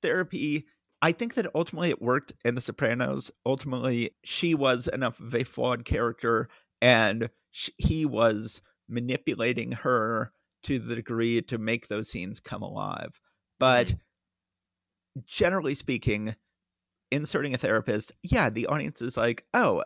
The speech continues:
Speaker 1: okay, so this is the character who is always gonna be right." That is the danger. You never wanna have that character.
Speaker 2: So, okay, let, let's talk about, um, this pivotal episode of Rick and Morty, the Pickle Rick episode.
Speaker 1: Yes.
Speaker 2: Um,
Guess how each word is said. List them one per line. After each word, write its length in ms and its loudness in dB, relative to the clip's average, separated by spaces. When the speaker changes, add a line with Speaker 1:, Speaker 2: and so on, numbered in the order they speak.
Speaker 1:
okay, 380 0
so 180 -8
this 240 -4
is 160 -6
the 120 -8
character 360 -6
who 140 -6
is 100 -8
always 200 -8
gonna 140 -10
be 140 -6
right." 240 0
That 200 4
is 120 -6
the 100 -6
danger. 280 -2
You 200 -8
never 400 0
wanna 180 -2
have 160 -4
that 120 -6
character. 360 -4
Speaker 2:
So, 180 -2
okay, 200 -2
let, 180 -2
let's 220 -2
talk 260 -6
about, 360 -2
um, 300 -4
this 140 -6
pivotal 640 -4
episode 600 -4
of 300 -4
Rick 140 -4
and 120 -6
Morty, 360 -6
the 80 -8
Pickle 340 -2
Rick 200 -4
episode. 540 -10
Speaker 1:
Yes. 180 2
Speaker 2:
Um, 140 2